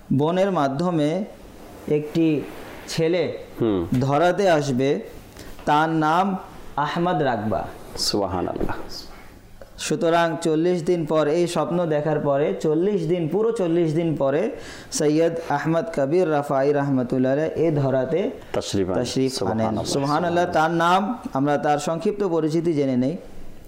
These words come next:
Speaker 1: তার নাম হচ্ছে আহমদ বিন আলী বিন ইয়াহিয়া বিন হাজিম বিন আলী বিন রাফা।
Speaker 2: হুম।
Speaker 1: তার দাদার নামের সাথে,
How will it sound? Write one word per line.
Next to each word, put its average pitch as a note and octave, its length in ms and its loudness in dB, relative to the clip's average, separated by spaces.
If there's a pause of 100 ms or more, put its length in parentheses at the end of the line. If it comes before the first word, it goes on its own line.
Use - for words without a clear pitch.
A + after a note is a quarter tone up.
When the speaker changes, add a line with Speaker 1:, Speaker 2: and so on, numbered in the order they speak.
(280)
Speaker 1:
তার D3 160 2
নাম E3+ 200 0
হচ্ছে F3 220 -2
আহমদ D3 480 0 (640)
বিন D#3+ 340 2 (140)
আলী F3 540 2
বিন D3 280 2
ইয়াহিয়া C#3+ 560 2
বিন D3 260 0
হাজিম C#3 680 0 (480)
বিন D3+ 340 2
আলী D#3+ 480 2
বিন E3+ 240 0
রাফা। C3 640 0 (280)
Speaker 2:
হুম। G2+ 420 2
Speaker 1:
তার C3+ 240 2
দাদার C#3+ 380 2
নামের D#3 320 0
সাথে, D#3+ 380 0